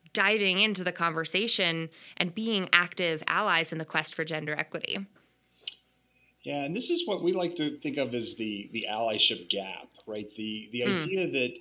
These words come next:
Speaker 2: you know, and it's no surprise maybe to your listeners out there that most of the men that they know would tell them that they believe in gender equity. And honestly, right, they, they do believe in equality and inequity. Um, but if that's the case, then why aren't we? Why aren't we?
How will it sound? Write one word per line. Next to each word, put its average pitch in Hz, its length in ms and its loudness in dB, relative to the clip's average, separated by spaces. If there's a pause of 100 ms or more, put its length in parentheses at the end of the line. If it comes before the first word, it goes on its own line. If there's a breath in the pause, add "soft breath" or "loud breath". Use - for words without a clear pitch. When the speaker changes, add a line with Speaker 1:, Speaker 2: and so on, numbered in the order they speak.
(140)
Speaker 2:
you 147 120 -4
know, 143 80 -2
and 135 120 -4
it's 139 160 -4
no 180 80 0
surprise 113 720 -2
maybe 120 240 -4
to - 160 -8
your 107 80 -6
listeners 110 460 -4
out 98 200 -6
there 101 220 -6
that 104 220 -6
most 147 340 -2
of 147 40 -8
the 135 60 0
men 120 240 0
that 120 140 -4
they 101 140 -2
know 101 420 -4
would 95 160 -10
tell 139 320 -4
them 95 320 -14 (100)
that 104 160 -8
they 104 120 -2
believe 107 440 -2
in 101 80 -6
gender 95 260 -6
equity. - 480 -12
And 127 140 -2
honestly, 131 560 -2
right, 98 280 -8
they, 104 100 -8
they 110 320 -8 (100)
do 117 140 -4
believe 123 300 -2
in 127 60 -2
equality 110 500 -2
and 107 120 -10
inequity. 98 480 -10 (720 loud breath)
Um, 107 280 -8 (480 loud breath)
but 135 360 -2
if 131 120 0
that's 147 200 2
the 147 100 -8
case, 165 420 0
then 113 240 -2
why 113 260 0
aren't 123 240 -6
we? 85 180 -14
Why 101 140 -8
aren't 123 180 -6
we? 110 180 -4